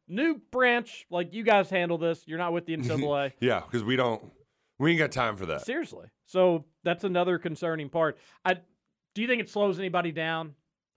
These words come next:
Speaker 1: We said that the goal should be to keep quiet, but do you think it's gonna slow anybody down?
Speaker 2: I don't know if it will physically slow things down, but, uh, we might get less stories that get the old men to start yelling at clouds over the summer.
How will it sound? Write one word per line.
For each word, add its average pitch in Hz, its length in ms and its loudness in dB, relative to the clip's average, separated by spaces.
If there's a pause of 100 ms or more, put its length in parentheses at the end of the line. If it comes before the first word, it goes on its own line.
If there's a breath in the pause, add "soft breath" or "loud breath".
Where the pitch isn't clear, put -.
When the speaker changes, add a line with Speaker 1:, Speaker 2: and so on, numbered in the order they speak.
(220)
Speaker 1:
We 196 140 -4
said 208 300 4
that 175 260 2
the 170 80 -4
goal 175 280 4
should 170 160 -8
be 147 140 -6
to 131 60 -10
keep - 240 -14
quiet, 131 520 0 (100)
but 160 100 -4
do 165 60 -4
you 170 40 0
think 165 160 -2
it's 156 100 -6
gonna 160 140 -6
slow 156 400 -2
anybody 135 400 -4
down? 110 300 -14 (160)
Speaker 2:
I 135 80 0
don't 185 160 2
know 185 180 4
if 160 140 -4
it 131 100 0
will 123 320 2
physically 107 680 -8
slow 107 400 -2
things 131 400 -4
down, 127 520 -2
but, 101 460 0 (560)
uh, 98 420 2
we 123 160 0
might 127 580 0
get 120 260 0
less 117 340 2
stories 107 920 -2 (180)
that 104 260 -2
get 110 240 -4
the 101 60 -4
old 101 240 0
men 95 180 -2
to 95 80 -6
start 95 220 -8
yelling 90 320 -4
at 82 100 -10
clouds 80 380 -8
over 80 160 -10
the 78 60 -16
summer. - 320 -18